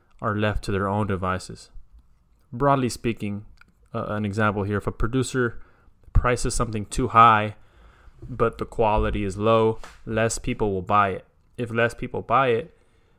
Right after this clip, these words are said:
then they have a surplus of supply, meaning they are, aren't selling shit and therefore not making money. So either they have to improve the quality or lower the price until they find an equilibrium.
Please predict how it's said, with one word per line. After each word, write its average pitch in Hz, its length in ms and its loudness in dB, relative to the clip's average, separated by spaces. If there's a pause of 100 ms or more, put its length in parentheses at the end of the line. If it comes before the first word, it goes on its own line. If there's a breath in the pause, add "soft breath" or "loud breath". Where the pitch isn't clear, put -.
then 113 120 0
they 117 100 2
have 107 200 0
a 101 80 -2
surplus 143 540 -2
of 104 100 -8
supply, 98 380 -6
meaning 104 300 -6
they 98 100 -6
are, 101 180 -2
aren't 123 220 0
selling 98 260 -8
shit - 460 -6 (260 soft breath)
and 107 140 -6
therefore 107 280 0
not 107 160 0
making 98 360 -8
money. 98 320 -8 (520 soft breath)
So 117 200 -4
either 113 180 0
they 110 120 2
have 120 240 -2
to - 120 -10
improve 104 360 -2
the 101 80 -6
quality 120 500 0 (100)
or 117 140 0
lower 101 220 0
the 95 80 -6
price 104 440 -2
until 110 240 -8
they 98 100 -4
find 101 420 -6
an 104 120 -8
equilibrium. 98 540 -4